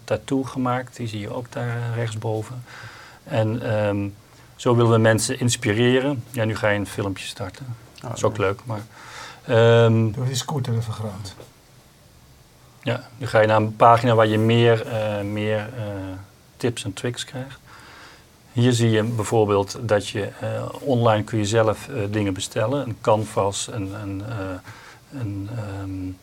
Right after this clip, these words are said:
Speaker 1: eh, diebond, dus aluminium, dat soort dingen. Van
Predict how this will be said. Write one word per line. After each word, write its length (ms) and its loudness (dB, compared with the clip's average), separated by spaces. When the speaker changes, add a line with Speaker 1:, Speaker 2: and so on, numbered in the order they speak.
Speaker 1:
eh, 80 -12
diebond, 640 0
dus 240 -6
aluminium, 640 -2
dat 160 0
soort 160 -4
dingen. 340 -4
Van 280 -4